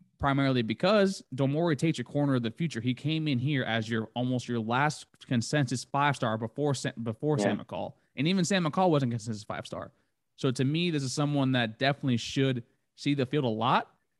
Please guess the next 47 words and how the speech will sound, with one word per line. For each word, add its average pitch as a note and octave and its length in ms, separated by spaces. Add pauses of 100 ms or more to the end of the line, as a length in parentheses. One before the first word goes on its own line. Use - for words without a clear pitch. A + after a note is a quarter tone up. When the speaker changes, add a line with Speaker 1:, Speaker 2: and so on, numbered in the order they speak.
(140)
Speaker 1:
and B2 100
it A#2 100
sh-, - 140
it B2+ 320
definitely C3+ 300
should B2+ 180
be B2+ 120
living A#2+ 200
up A2 40
to A#2 60
the G#2+ 60
hype A2+ 220
very, A2+ 180
very - 180
soon. A2 300 (720)
Speaker 2:
Yeah, F3 160
and D#3+ 80
what E3 120
I E3 60
mentioned F#3 380
earlier C#3+ 300
about, A#2 380 (220)
like, C#3+ 180
with D3 120
Omar D3+ 260
Graham A#2 320
taking B2+ 280
inventory, G2+ 680 (880)
this - 200
is E3 60
the F3+ 100
perfect G3+ 420
chance D#3 320
in C#3 80
the B2 60
spring B2 340
game, G2 340 (100)
especially F#3 400
when G3 120
you're F#3 140
talking D#3+ 360
about C3+ 300
splitting C3 300
the A#2+ 80
team A#2 260
up A2 160
into G#2 120